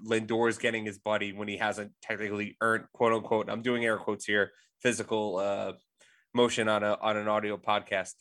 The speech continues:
Uh, you know, his buddy, for instance, he didn't earn it. Um, Lindor didn't earn it by, uh, you know, bringing his buddy over. So,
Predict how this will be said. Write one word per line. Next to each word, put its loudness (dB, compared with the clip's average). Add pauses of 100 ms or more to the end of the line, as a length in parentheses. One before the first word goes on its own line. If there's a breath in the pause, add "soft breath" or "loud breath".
(160)
Uh, -8
you -4
know, -2
his -6
buddy, 2 (360 loud breath)
for 0
instance, -4
he -4
didn't 4
earn 6
it. 0 (100)
Um, -2 (480)
Lindor 2
didn't -2
earn -2
it -10 (500 soft breath)
by, 4
uh, 2
you -2
know, 2
bringing -2
his -6
buddy 0
over. -8
So, -6